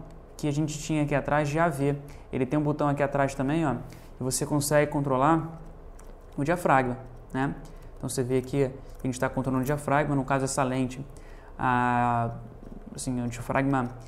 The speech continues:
mínimo dela é três ponto cinco, quando eu uso em dezoito,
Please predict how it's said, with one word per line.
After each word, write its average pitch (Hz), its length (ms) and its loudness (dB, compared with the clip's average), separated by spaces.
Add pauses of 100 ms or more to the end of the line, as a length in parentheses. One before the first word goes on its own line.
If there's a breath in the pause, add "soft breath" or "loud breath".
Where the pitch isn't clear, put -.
(220 loud breath)
mínimo 147 400 4
dela 131 400 4 (360 loud breath)
é 120 120 0
três 139 400 2 (180)
ponto 139 240 2
cinco, 170 340 0 (140)
quando 135 160 2
eu 131 80 4
uso 131 180 2
em 139 40 2
dezoito, 147 520 0